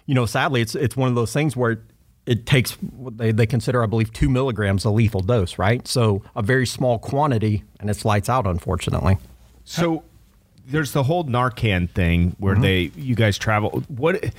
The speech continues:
Speaker 2: I mean, are you going into places? Are, do they cook fentanyl? Like, h-,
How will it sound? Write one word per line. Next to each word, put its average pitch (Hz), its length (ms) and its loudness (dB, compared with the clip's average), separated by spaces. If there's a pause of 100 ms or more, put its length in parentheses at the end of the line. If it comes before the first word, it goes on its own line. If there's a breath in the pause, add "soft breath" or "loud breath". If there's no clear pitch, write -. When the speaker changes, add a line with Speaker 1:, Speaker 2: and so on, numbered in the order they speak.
(440 loud breath)
Speaker 2:
I - 60 0
mean, 147 220 2
are 135 100 0
you 143 120 2
going 139 280 0
into 160 140 -4
places? 135 460 0 (140)
Are, 120 80 2
do 117 220 2
they 98 120 4
cook - 320 2 (240)
fentanyl? 123 300 -2
Like, 117 180 2
h-, 113 60 2